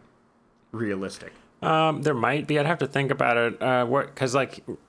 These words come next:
Speaker 2: as we know, reality shows are very n-, much not realistic.
Speaker 1: Yeah, they're not. They're not
Speaker 2: Um,
Speaker 1: real. The point is that they're not realistic.
Speaker 2: So it, it would have to be.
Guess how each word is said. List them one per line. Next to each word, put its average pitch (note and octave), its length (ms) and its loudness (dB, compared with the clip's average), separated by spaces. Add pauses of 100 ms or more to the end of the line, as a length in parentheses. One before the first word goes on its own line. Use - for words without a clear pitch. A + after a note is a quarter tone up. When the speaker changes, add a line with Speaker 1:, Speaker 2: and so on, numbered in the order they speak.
(300)
Speaker 2:
as C3 200 2
we C#3 100 2
know, C3 200 4
reality A#2 640 2
shows G2+ 460 2
are F#2 160 2
very G#2 520 2
n-, F#2+ 240 -4
much G2+ 400 -2
not F#2 340 -2
realistic. F#2 500 -2
Speaker 1:
Yeah, F#2 100 0
they're B2 160 0
not. A#2 440 -2
They're A#2 220 -4
not A#2 220 2
Speaker 2:
Um, G#2+ 60 0
Speaker 1:
real. A2+ 120 -2
The G#2+ 140 -4
point B2 360 -2
is G2 120 -10
that G2 140 -8
they're G2 60 -12
not F#2+ 220 -8
realistic. G2 340 -10
Speaker 2:
So C#3 180 2
it, C3 80 2
it C#3+ 80 4
would D3 100 0
have E3 220 0
to D#3+ 80 -2
be. D3 500 0